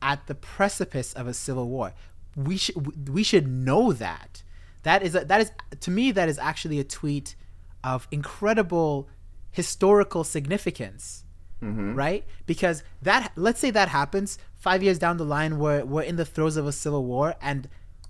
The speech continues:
Speaker 1: the, the next bit, you know, wh-, whatever, whatever the outcome is, we can point to this being like, "The man said it."
Speaker 2: Well, it's
Speaker 1: This
Speaker 2: now
Speaker 1: was
Speaker 2: re-,
Speaker 1: the,
Speaker 2: it's
Speaker 1: this
Speaker 2: now
Speaker 1: was the
Speaker 2: recorded.
Speaker 1: intention.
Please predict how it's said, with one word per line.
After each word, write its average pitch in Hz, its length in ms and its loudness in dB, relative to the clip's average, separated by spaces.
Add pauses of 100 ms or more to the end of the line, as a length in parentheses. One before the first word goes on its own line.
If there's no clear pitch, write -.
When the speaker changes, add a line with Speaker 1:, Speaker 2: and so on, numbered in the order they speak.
(160)
Speaker 1:
the, 156 220 -2 (100)
the 147 280 -6
next 170 300 0
bit, 143 340 0
you 156 120 -4
know, 139 440 -2
wh-, - 160 -14
whatever, 170 480 6
whatever 185 600 6
the - 200 2
outcome 160 360 2
is, 127 240 -4 (320)
we 175 120 -2
can 190 160 0
point 214 240 -2
to 180 100 -6
this 190 200 0
being 165 200 0
like, 143 300 -4 (2250)
"The 151 80 -4
man 185 260 6
said 240 240 2
it." - 200 -4 (640)
Speaker 2:
Well, 170 160 12
it's 135 180 8
Speaker 1:
This 185 80 8
Speaker 2:
now 214 160 12
Speaker 1:
was 185 160 10
Speaker 2:
re-, 151 100 -6
Speaker 1:
the, - 80 6
Speaker 2:
it's 180 120 10
Speaker 1:
this 175 60 6
Speaker 2:
now 196 160 12
Speaker 1:
was 190 60 12
the 160 80 12
Speaker 2:
recorded. 185 300 10
Speaker 1:
intention. - 600 0